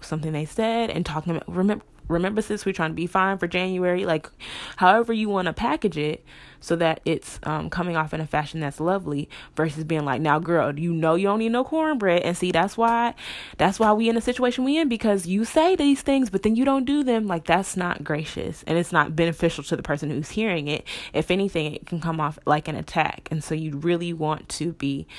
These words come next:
gracious. Um, I know that if I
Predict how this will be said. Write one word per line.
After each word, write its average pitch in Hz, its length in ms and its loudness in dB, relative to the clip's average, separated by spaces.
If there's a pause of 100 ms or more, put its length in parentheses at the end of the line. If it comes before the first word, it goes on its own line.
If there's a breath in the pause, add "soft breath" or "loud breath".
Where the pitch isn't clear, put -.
(280 loud breath)
gracious. - 640 -2 (1500 loud breath)
Um, - 420 -6 (220)
I 202 180 6
know 180 380 2
that 160 300 -2
if 160 180 0
I 190 340 4